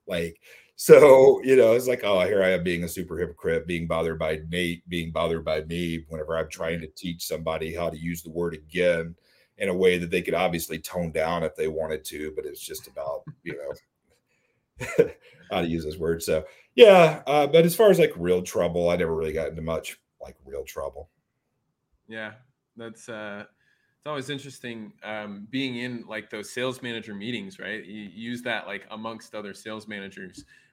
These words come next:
Speaker 2: I know that you're still close with Matt. Um, are there any other sales managers? And, of,
Speaker 1: Yeah.
Speaker 2: of course, John.
Speaker 1: Of course,
Speaker 2: Um,
Speaker 1: of course, John, you know,
Speaker 2: of course.
Speaker 1: uh, and I sometimes joke that, you know, I worked with, like, fifteen hundred people to find the one person <laughs> that,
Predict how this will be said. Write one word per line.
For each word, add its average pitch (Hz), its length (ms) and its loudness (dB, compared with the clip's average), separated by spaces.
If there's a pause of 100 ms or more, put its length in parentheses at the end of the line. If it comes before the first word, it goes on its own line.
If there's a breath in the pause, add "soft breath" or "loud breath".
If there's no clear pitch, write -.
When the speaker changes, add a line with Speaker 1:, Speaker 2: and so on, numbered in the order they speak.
Speaker 2:
I 113 40 -10
know 123 120 -2
that 123 40 -2
you're 117 100 -6
still 117 180 -12
close 110 280 -10
with 101 160 -16
Matt. 104 280 -6 (120)
Um, 98 300 -12
are 110 100 -10
there 113 140 -10
any 107 160 -12
other 107 400 -12
sales 120 300 -12
managers? 120 400 -12
And, 107 260 -12
of, 110 100 -14
Speaker 1:
Yeah. 247 160 -8
Speaker 2:
of 92 220 -12
course, 110 220 -12
John. 110 480 -10 (560)
Speaker 1:
Of 196 340 -4
course, 185 340 -4
Speaker 2:
Um, - 80 -2
Speaker 1:
of - 60 -14
course, 220 340 8
John, 82 480 -6
you 117 160 0
know, 110 420 4
Speaker 2:
of - 100 -8
course. 113 300 4
Speaker 1:
uh, 104 180 -4 (1040)
and 127 100 2
I 127 80 8
sometimes 131 560 2 (100)
joke 123 400 4
that, 95 380 4
you 110 100 -6
know, 104 80 0
I 104 60 2
worked 113 260 0
with, 101 100 -16
like, 92 220 -12
fifteen 120 360 -6
hundred 107 260 -6
people 113 340 -2
to 95 80 -2
find 101 440 -4
the 92 60 -12
one 101 200 -4
person 104 420 -8 (220)
<laughs> - 200 -6
that, 104 520 6